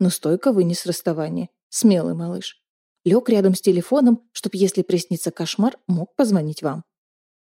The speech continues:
Я засмеялась. «Это на него похоже. Чудесные дети»,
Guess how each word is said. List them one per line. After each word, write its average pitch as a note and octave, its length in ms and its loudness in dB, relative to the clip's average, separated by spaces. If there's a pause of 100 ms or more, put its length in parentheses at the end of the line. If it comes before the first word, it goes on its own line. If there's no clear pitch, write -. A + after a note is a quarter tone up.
(180)
Я F#3+ 180 6
засмеялась. F3+ 720 0 (640)
«Это B3+ 240 4
на A#3 100 8
него G#3 220 6
похоже. G3 520 2 (360)
Чудесные F#3+ 720 0
дети», E3+ 420 -4